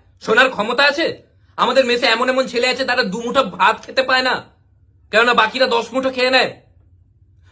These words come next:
বেকার এরা খিদেতে ঘুমিয়ে থাকে, ঘুম থেকে উঠে আবার গাঁজা খেয়ে আবার ঘুমিয়ে যায়, টায়ার্ড হয়ে যায়, ঘুমিয়ে ঘুমিয়ে আবার রেস্ট নেওয়ার জন্য আবার ঘুমোতে হয়।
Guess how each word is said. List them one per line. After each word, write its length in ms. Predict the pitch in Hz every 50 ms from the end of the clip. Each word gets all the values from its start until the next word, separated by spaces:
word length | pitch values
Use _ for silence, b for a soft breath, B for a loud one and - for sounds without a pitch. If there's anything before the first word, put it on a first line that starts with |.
| _ -
বেকার 320 | 147 240 240 240 269 254
এরা 140 | 254 254 262
খিদেতে 460 | 254 - - 240 214 269 269 262 269
ঘুমিয়ে 320 | 269 208 233 233 240 262 254
থাকে, 540 | 254 247 240 220 214 - - - - _ _ _ -
ঘুম 200 | - 240 254 240
থেকে 160 | 254 240 247
উঠে 280 | 247 240 240 196 247 262
আবার 240 | 240 233 254 262 254 240 240 B B - -
গাঁজা 220 | 220 226 226 240
খেয়ে 140 | 240 247 247
আবার 140 | 240 247 233
ঘুমিয়ে 280 | 208 233 233 247 247 254
যায়, 260 | 247 196 143 - - _ _ _ _ _ _ _ _ _ _ _ _ _
টায়ার্ড 380 | - 226 214 240 254 262 262 247
হয়ে 160 | 254 247 262
যায়, 140 | 247 254 240
ঘুমিয়ে 260 | 208 226 233 254 254
ঘুমিয়ে 260 | 254 - 247 254 262
আবার 240 | 247 240 240 254 220
রেস্ট 260 | 214 240 240 240 -
নেওয়ার 240 | 240 247 247 254 254
জন্য 160 | - 262 254
আবার 240 | 240 226 233 254 240
ঘুমোতে 340 | 208 214 233 254 254 247 226
হয়। 160 | 202 160 120